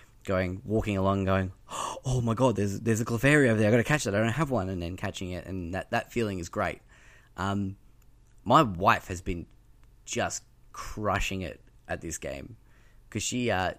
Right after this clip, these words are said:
she catches the train or tram into the city every day. Um, we don't, we don't live that far out of the city. We don't live that far out at all. Um, but she has a bit of, like, you know, a bit of a train ride into the city or a tram, tram ride into the city. She's been crushing it.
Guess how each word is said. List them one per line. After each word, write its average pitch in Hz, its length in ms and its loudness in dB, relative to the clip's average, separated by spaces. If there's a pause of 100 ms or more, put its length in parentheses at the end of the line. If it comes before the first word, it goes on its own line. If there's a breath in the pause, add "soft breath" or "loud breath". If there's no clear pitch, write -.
(340)
she - 140 -8
catches 92 340 -6
the 98 80 -8
train 92 480 -4 (540)
or 95 140 -2
tram 92 380 -2
into 90 220 -4
the 87 80 -6
city 98 300 -4
every 85 160 -6
day. 92 320 -6 (720 soft breath)
Um, 90 240 -2
we 139 120 -2
don't, - 120 -4
we 151 80 0
don't 131 220 -4
live 92 180 -6
that 85 220 -6
far 85 280 0
out 92 140 2
of 90 100 -4
the 82 60 -8
city. 92 320 -6 (140)
We - 100 -10
don't 95 160 -8
live - 100 -10
that 64 140 -8
far 80 180 -2
out 85 80 -6
at 85 80 -10
all. 92 220 -6 (420 loud breath)
Um, 104 300 -2 (480 soft breath)
but 123 160 -2
she 131 80 0
has 113 140 2
a - 20 -6
bit 98 100 -6
of, - 140 -10
like, 92 200 -6
you 92 60 -6
know, 82 100 -4
a - 40 -4
bit - 140 -8
of 87 80 -6
a 87 40 -8
train 85 240 -4
ride 87 160 -2
into 90 160 -6
the 82 120 -4
city 104 440 -4
or 78 140 -6
a 85 60 -6
tram, 90 400 -4
tram 101 300 -2
ride 98 180 -2
into 95 120 -4
the 92 80 -6
city. 110 340 -4 (540 soft breath)
She's 131 200 -2
been 101 180 0
crushing 95 560 -4
it. 67 120 -8